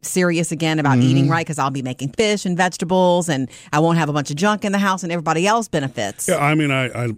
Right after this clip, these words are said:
Speaker 3: I lose weight because of it, yeah.
Speaker 1: But,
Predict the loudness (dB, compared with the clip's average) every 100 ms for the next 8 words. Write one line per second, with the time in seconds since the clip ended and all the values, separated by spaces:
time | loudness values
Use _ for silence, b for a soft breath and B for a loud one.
0 | _ -2 0 0 0 0 0 -4 -14 _
1 | -10 -8 -6 -6 -2 -2 0 0 0 -2
2 | -6 -8